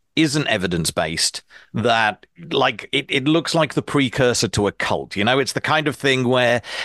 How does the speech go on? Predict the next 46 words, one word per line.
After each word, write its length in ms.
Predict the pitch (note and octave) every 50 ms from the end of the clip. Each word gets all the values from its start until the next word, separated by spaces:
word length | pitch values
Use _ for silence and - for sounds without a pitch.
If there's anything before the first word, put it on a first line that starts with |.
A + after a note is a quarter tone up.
| - -
this 260 | - B2 D#3 E3 -
might 320 | - E3 D#3 D#3+ F3+ F3 -
carry 300 | - D#3 E3 D#3+ D#3 D3+
on 160 | D3+ D3 C3+
for 100 | - C#3+
forty 400 | B2 - D3+ D3+ C#3+ B2+ - C3
years 300 | B2 C3 B2+ B2+ B2+ G2+
and 120 | A#2 A2+
not 180 | A2 A#2 A2+ A2
go 180 | G#2+ A2+ G2+ G2+
anywhere. 580 | G2+ G2 G#2+ G#2 G#2+ A#2 B2+ C#3 D#3 E3 D3+ - - - - - - -
It 140 | C#3+ C#3+
might 320 | C3 B2+ B2+ C3+ C#3 D3 -
carry 280 | - C#3+ C#3 C#3+ C3+
on 180 | C3 C3+ C3+ B2
for 100 | - B2+
forty 360 | - - C3+ C3 B2+ - A#2+
years 420 | A2+ A2 A#2 A#2 A#2 A#2 A#2 G#2 G#2+
and 180 | A#2+ A#2+ A2
end 200 | A#2 A#2 A#2+ A2
up 180 | A#2+ A2+ G#2+ -
with 200 | G#2+ G#2+ - -
twenty 480 | - - - D#3 D#3 D3 - C3 C3
people 580 | A#2 - C3 B2+ A#2 - - B2 A#2 A#2 A2+ G#2+
who 200 | G2 A#2+ A2 A2
have 160 | G#2 F#2 F#2
dedicated 520 | A2 A#2+ A#2 A2+ - B2+ A2+ G2+ - G#2+ F#2
their 140 | G#2+ G#2
whole 280 | E2+ A2 B2 A#2+ A#2 A2
lives 400 | G#2+ G#2+ G#2 G#2 G#2 G2+ F2+ -
to 120 | - G2+ G2
it, 160 | F#2 F#2+ - - - - - - -
and 140 | - A2+ G#2+
half 300 | G2+ B2+ C3 C3 A#2+ -
of 100 | A2 G2
them 160 | A2+ A2 G#2+
are 40 | G2
being 260 | F2+ G#2+ G#2 G2+ G2+
abused 540 | G2 F2+ - A2 A2 A2+ A2+ A2 G2 F2 -
at 80 | G2
the 120 | F#2 G2+ G2+
expense 420 | F#2 - - - A2 G2+ F#2 -
of 100 | G#2 F2
the 140 | E2 G2 F#2+
other 220 | F#2+ G2 F#2+ F2+
half." 400 | E2+ F#2+ D#2+ D#2 D#2 D2+ - -